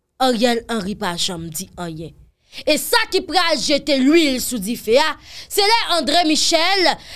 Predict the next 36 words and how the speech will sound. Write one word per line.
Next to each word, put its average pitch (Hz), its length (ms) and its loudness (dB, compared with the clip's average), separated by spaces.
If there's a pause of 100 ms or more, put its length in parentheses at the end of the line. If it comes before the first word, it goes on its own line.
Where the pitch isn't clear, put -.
(120)
ki 453 140 2
te 392 180 2
konn 415 320 2
ap 277 240 -2
di 196 160 0
pèp 285 420 -2
la, 180 180 0 (360)
kanpe 339 340 2
dèyè 277 280 4
barikadou. 196 880 0 (400)
Barikad 370 800 0
ou, 208 220 -4
se - 260 0
li 294 160 4
menm 277 320 2
ki 269 220 0
avni 220 500 0
w. 185 160 0 (380)
Barikad 415 840 0
ou, 277 160 -2
se - 300 -2
li 403 180 2
menm 403 240 4
ki 349 80 0
kapab 330 480 0
ede 311 320 4
w. 262 160 6
Je 226 240 0
reve 202 240 2
w. 262 320 -2 (220)
Deklare 190 840 -2 (280)
se 294 260 -2
de 202 340 2
bagay 190 600 -4 (320)
ki 330 100 -2
kapab 226 480 -2